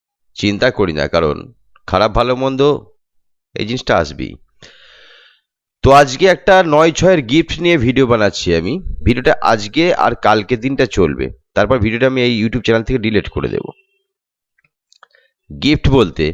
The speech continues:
বর্তমানে ইউনিয়ন থেকে বলে দিয়েছে দশটা হাজারের বেশি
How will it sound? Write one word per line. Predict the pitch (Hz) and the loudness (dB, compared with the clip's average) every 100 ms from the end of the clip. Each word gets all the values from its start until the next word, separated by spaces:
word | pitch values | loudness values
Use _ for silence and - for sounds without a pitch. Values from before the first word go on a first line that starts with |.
| - - - - - - - - - _ _ - | -6 -20 -20 -20 -20 -20 -20 -20 -20 _ _ -6
বর্তমানে | - 101 110 147 143 160 165 170 - - | 2 2 4 2 2 2 2 2 0 -4
ইউনিয়ন | 117 123 127 143 135 | 2 4 4 2 0
থেকে | 147 143 156 170 - _ _ _ _ _ _ _ | -2 0 2 0 -2 _ _ _ _ _ _ _
বলে | - 95 | -2 0
দিয়েছে | 107 123 131 | 0 0 2
দশটা | 104 - 117 | 0 0 -2
হাজারের | 110 117 120 | 0 2 0
বেশি | 120 160 | 0 -4